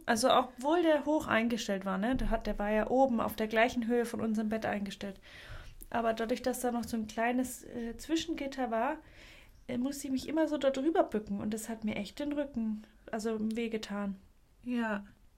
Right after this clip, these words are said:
Speaker 1: Aber das ist ja voll unterschiedlich. Manche Eltern schlafen ja von Anfang an mit ihrem Kind zusammen in einem Bett oder das Kind auf den Eltern. Und es geht total gut, ne? Aber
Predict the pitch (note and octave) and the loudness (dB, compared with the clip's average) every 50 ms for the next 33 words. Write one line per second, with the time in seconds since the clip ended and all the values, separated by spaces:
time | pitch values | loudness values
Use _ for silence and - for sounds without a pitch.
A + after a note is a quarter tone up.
0 | _ _ - - - - - - - - - - - - - - - - - - | _ _ -20 -20 -20 -20 -20 -20 -20 -20 -20 -20 -18 -20 -20 -20 -20 -18 -16 -16
1 | - - - - - - A3+ A3 A#3 A#3 A3+ A#3+ A#3+ A#3+ - C4 B3+ - B3+ B3 | -16 -16 -16 -10 2 4 6 8 8 6 6 4 2 0 0 -2 2 2 2 2
2 | B3 - - - A#3+ A#3 A#3+ C4 C4 - C4 C4+ C#4 D4 C4+ - C4 B3+ B3 B3 | 2 -2 -4 -2 0 2 2 2 2 2 0 0 0 -2 -2 -2 -4 -4 -4 -4
3 | - - A#3 A#3 B3+ B3+ C4 - - A3 B3 B3+ C4+ B3+ B3 A#3+ - - A3+ A3+ | -2 0 2 2 2 2 2 2 4 4 2 2 2 0 0 0 0 0 2 2
4 | A#3 A#3 A#3+ B3 A#3 A#3 - A3+ G#3+ - A#3 C4 C4 - C4+ - - B3+ B3 A#3+ | 2 0 -2 -2 -2 0 -2 0 0 2 2 2 2 0 -2 0 2 2 2 2
5 | A3+ A3 A3+ A3 G#3+ A3+ - - B3+ B3 B3 - - G#3+ - A3+ A3+ A#3 B3 B3+ | 0 0 0 0 0 -2 0 0 0 0 0 -2 -6 -4 -2 0 2 2 2 2
6 | B3 A3 G#3+ A3 A3 A3 G#3+ G#3+ A#3+ B3+ B3 B3 G#3+ G#3+ G#3+ G#3+ A3 G#3+ - - | 0 0 -2 0 0 2 2 2 0 0 0 -2 -2 -2 -2 -2 -2 -4 -2 -2
7 | B3+ B3+ A#3+ A3+ - G3+ A3 C4 C4 - A#3+ A3+ G#3+ A3+ A3+ A#3 B3 B3+ C4 B3+ | 0 0 0 2 2 4 4 2 2 0 0 0 0 2 2 0 0 0 -2 -2
8 | B3+ C4 - - - - - - - - - - - - - - - - - A#3 | -2 -4 -6 -12 -16 -16 -16 -18 -18 -18 -18 -18 -18 -20 -20 -20 -12 -4 -2 0
9 | A3+ G#3+ A3+ A3 - - - A#3 A3+ A3 - - - G#3+ - A3 G#3+ G#3+ G#3+ A3 | 0 2 0 -2 -4 -2 -2 -2 -2 -2 -4 -8 -10 -6 -2 0 0 0 0 -2
10 | A#3 A#3+ A3 - F#3 G3+ A#3 C#4+ D#4+ D#4+ - - G#3+ G#3+ G#3+ G#3 G#3 G#3 G#3 | -4 -4 -4 -2 -2 0 0 0 -2 -4 -6 0 2 4 4 4 2 0 -8